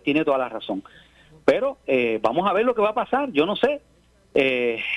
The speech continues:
si o, o, o Luma se pone pa' su número y empre-, y empieza a corregir todas las deficiencias que ha tenido, o definitivamente aquí va a haber que buscar, eh, otra, otra empresa que administre el sistema de energía eléctrica,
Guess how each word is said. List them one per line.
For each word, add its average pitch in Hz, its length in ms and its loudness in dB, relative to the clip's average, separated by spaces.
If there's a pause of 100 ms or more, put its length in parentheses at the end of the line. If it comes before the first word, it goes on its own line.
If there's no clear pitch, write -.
(180)
si 147 120 4
o, - 60 -6
o, 160 500 0
o 165 120 2
Luma 233 300 0
se 240 120 0
pone 240 260 0
pa' 233 160 2
su 202 160 0
número 226 380 2
y 180 80 2
empre-, 196 400 0
y 175 80 2
empieza 190 320 2
a 202 60 -4
corregir 190 460 0
todas 202 240 2
las 190 120 -2
deficiencias 190 600 0
que 196 100 0
ha 185 40 -4
tenido, 262 520 2 (540)
o 233 200 -4
definitivamente 147 800 0
aquí 156 340 0
va 196 80 2
a - 20 2
haber 175 240 0
que 151 140 2
buscar, 156 520 0
eh, 123 140 -6 (180)
otra, 135 600 0
otra 127 220 -2
empresa 180 440 -2 (720)
que 120 240 2
administre 113 580 2
el 175 80 -8
sistema 135 420 0
de 151 80 -4
energía 113 240 0
eléctrica, 214 560 -2